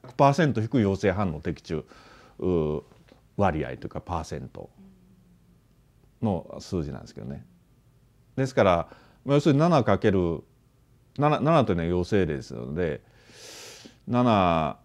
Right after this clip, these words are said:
かける、うー、零点九で、まあ、確率的には六点三例がんである。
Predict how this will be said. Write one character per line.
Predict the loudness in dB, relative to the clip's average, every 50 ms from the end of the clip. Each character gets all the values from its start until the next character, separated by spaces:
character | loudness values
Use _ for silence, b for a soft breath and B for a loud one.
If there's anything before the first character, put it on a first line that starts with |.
| _ _ _
か | -6 -6 -4
け | 0 2 2 2 2
る、 | 2 0
う | -2 -2 -4 -6 -10 _ _ _ _ _ _ _ _ _ _ _ _ _ _ _ _ _ _ _ _ _ _ _ _ _ _ -10
ー、 | -8 -6 -4 -4 -4 -4 -4 0
零 | 0 0 0
点 | 0 -2 -6 -8
九 | -8 -8 -8 -8 -8 -10 -12 _ _ _ _ _ _ _ _ _ _ _ _ _ _ _ _ _ _ _ _ -6
で、 | -4 -2 -2 -2 -4 -8 _ _ _ _ _ _ _ _ _ _ _ _ _ _ _ _ _ _ _ _ _ _ _ _ _ _ _ _ _ _ _ _ -20 -20 -20 _ _ _
ま | -6 -2 0 0 0
あ、 | -2
確 | -2 -4 -2 0 -2
率 | -2 0
的 | -2 -2 0 0
に |
は | 0 2
六 | 2 0 0 -2
点 | -4 -8 -8 -8
三 | -10 -10 -10 -10 -10 -10 -14 _ _ _ _ _ _ _ _ _ _ _ _ _ _ _ _ _ _ _ -12
例 | -10 -8 -8 -10 -12 -16 -20 _ _ _ _ _ _ _ _ _ _ _ _ _ _ _ _ _ _ _ -14
が | -12 -12 -12
ん | -12 -12
で | -14 -16
あ | -16 -16
る。 | -18 -20